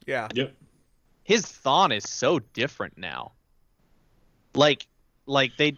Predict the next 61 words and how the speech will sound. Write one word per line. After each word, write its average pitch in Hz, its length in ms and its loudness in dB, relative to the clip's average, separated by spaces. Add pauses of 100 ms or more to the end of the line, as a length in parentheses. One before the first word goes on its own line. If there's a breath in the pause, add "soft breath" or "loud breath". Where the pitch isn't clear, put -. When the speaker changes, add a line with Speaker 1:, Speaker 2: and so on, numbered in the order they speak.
Speaker 3:
I 151 140 2
watched 143 340 0
the 175 100 -6
whole 143 200 -2
stuff 139 340 0
where 131 120 2
it's 113 140 -4
him 131 220 -4
in 123 80 -6
the 107 80 -8
future, 156 540 -6 (340)
Speaker 1:
Oh, 135 80 -4
Speaker 3:
right? 139 320 2 (180)
Speaker 1:
I 123 100 -12
haven't 117 180 -12
seen 131 100 2
Speaker 3:
Uh, 120 360 4
Speaker 1:
that 98 120 -8
yet. 113 200 -10 (1500)
Speaker 3:
Uh, 117 800 0 (360)
well, 180 280 6
you 156 80 2
Speaker 2:
Yes. 170 80 0
Speaker 3:
know 160 140 4
that, 135 160 0
Speaker 1:
No, 220 140 8
Speaker 3:
you 175 60 10
Speaker 1:
that's 147 120 4
Speaker 3:
know 175 60 4
that 139 100 4
Speaker 1:
fine. 139 80 0
Speaker 3:
Eobard - 80 0
Speaker 1:
Yeah, 139 180 4
Speaker 3:
Thawne - 0 -
Speaker 1:
yeah, 120 100 2
Speaker 3:
is 160 60 0
Speaker 1:
I'm 135 60 -2
Speaker 3:
from 160 100 0
Speaker 1:
not, 151 120 -2
Speaker 3:
the 98 80 -18
future. - 340 -10
Speaker 1:
right, 165 180 2
right, 151 240 4
right. 82 80 -8
I'm 139 100 -8
not 127 180 -6
saying 120 180 -8
you're 113 120 -10
spoiling. 107 360 -8
I 135 160 4
just 120 120 -4
Speaker 3:
Um, 123 40 -4
Speaker 1:
haven't 104 140 -12
seen 98 200 -16
it - 80 -18
yet, 92 140 -16
Speaker 3:
but 147 160 4
Speaker 1:
so. 120 40 -12
Speaker 3:
man, 196 240 2
he's 185 200 -12
like, 196 220 -2